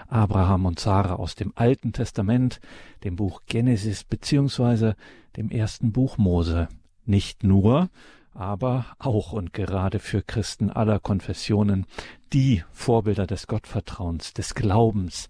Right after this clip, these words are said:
des Lebens mit Gott im Vertrauen auf die Verheißungen Gottes, auf seine Bundeszusage. Propst Thomas Wieners ist Priester des Bistums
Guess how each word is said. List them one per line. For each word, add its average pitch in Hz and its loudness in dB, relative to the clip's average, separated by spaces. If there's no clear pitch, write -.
des - -10
Lebens 110 2
mit 101 -2
Gott - 0
im 101 -8
Vertrauen 117 -2
auf 104 -2
die - -8
Verheißungen 104 -4
Gottes, 101 -2
auf - -4
seine 95 2
Bundeszusage. 95 -2
Propst - 0
Thomas 156 0
Wieners 127 0
ist - -10
Priester 160 0
des 139 -4
Bistums - -4